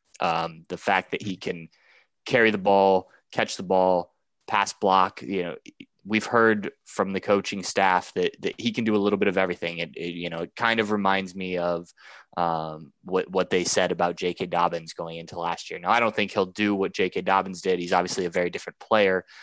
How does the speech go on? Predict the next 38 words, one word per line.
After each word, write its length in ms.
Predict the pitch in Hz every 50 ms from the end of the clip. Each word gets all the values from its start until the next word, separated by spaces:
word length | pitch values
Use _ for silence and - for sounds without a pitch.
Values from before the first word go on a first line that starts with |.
| - - _ _
but 280 | - 107 98 92 - - - - - - - - - _ _ _
he, 280 | - - 135 135 131 131
he 480 | - - - - 147 156 165 170 170
to 160 | 160 - - 117
me 260 | 113 117 113 110 107
seems 400 | 98 - - 113 107 101 - -
to 80 | -
be 120 | 98 104 101
the 100 | 98 87
guy 260 | - 92 92 92 90
that, 220 | 87 92 92 92 - -
that 180 | 92 95 92 90
is 480 | 92 92 90 90 90 90 - - - - _ _ _ -
the 180 | 92 92 104 101
most 420 | 98 101 101 101 104 - - -
talented 540 | - - 104 98 98 92 - - 95 90 92
of 160 | - 90 90
these 220 | 92 90 85 85
running 220 | 90 90 87 85 82
backs. 260 | 82 82 85 - -
And 80 | 107 113
I 80 | 123
don't 140 | 131 131 131
wanna 160 | 123 117 107
take 280 | - - - 107 98 -
anything 300 | 101 98 92 - 95 87
away 220 | 90 95 95 95
from 180 | 92 - 92 87
Master 320 | 87 87 87 - - - -
Teague, 360 | - - 151 143 127 120 107 -
who 180 | 113 104 95
I 80 | 92 92
think 200 | - 92 87 -
will 80 | 98
be 120 | 87 90 90
heavily 400 | - - 104 92 98 95 92 92
involved, 540 | 90 87 - 92 90 90 90 87 87 - - _ - - _
assuming 600 | - - - - - 101 92 95 92 90 90 85